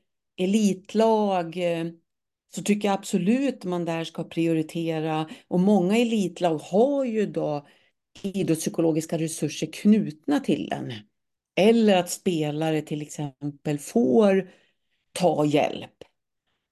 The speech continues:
Har man Folksams, eh, de har olika elitförsäkringar. Folksam är ju en bra sån försäkring där man har den när man går på ett RIG, där man kan få samtal till exempel.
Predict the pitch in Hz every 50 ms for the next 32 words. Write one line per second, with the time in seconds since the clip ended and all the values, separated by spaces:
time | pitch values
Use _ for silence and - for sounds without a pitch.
0 | _ _ _ _ - - 202 196 185 190 190 185 190 180 180 175 175 175 175 -
1 | - 202 190 175 160 - - - - 190 185 185 180 175 175 175 - - - -
2 | - - 175 175 175 180 170 175 180 190 185 180 170 175 175 - 175 175 180 180
3 | 175 175 - - - - - 196 180 185 180 180 - 190 185 190 190 185 185 185
4 | 190 185 - - - _ _ _ - 180 175 160 - - 180 175 175 175 185 180
5 | 175 160 - 156 165 170 185 202 208 196 196 - 196 185 180 175 190 175 - 185
6 | 175 175 175 180 175 175 170 170 175 170 170 165 170 170 170 160 165 175 175 170
7 | 170 170 170 170 170 170 170 160 - 170 160 156 - 160 160 175 156 165 180 196
8 | 214 208 196 _ _ _ - 214 202 - - 185 180 180 180 175 175 185 175 170
9 | - 180 175 175 - - - - _ _ _ - - - 208 180 170 160 156 156
10 | 156 - - 180 196 202 185 180 - 202 196 - - - 185 185 180 180 180 -
11 | 190 196 220 247